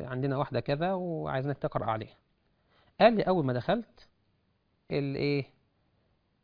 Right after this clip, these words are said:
البت فتحت. اللي حصل أو رد الفعل من أهل البنت، وطوا على رجله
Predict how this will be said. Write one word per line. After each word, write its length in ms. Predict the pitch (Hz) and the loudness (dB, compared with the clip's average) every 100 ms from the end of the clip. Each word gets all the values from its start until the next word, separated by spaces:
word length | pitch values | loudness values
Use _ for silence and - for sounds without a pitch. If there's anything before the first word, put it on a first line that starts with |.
| _ - | _ -4
البت 300 | 143 147 175 | -2 0 -2
فتحت. 420 | 139 127 - - _ _ - _ _ _ _ _ _ _ _ _ _ _ _ _ _ _ - | -4 -4 -6 -8 _ _ -20 _ _ _ _ _ _ _ _ _ _ _ _ _ _ _ -4
اللي 180 | 160 165 | 0 2
حصل 400 | 185 165 147 147 _ _ _ _ _ | 2 2 0 -2 _ _ _ _ _
أو 160 | 139 135 | 4 6
رد 320 | 151 156 127 | 6 4 0
الفعل 540 | 120 113 - 143 131 123 _ _ _ | -4 -4 0 0 0 -8 _ _ _
من 180 | 139 127 | -4 -2
أهل 200 | 151 135 | 0 0
البنت، 460 | 123 127 135 127 - _ _ _ _ _ _ - | 0 0 0 -4 -12 _ _ _ _ _ _ 0
وطوا 420 | 131 143 - 147 - _ - | 2 2 -4 -10 -10 _ -2
على 220 | 117 117 | 0 0
رجله 380 | 120 120 120 | -4 -4 -6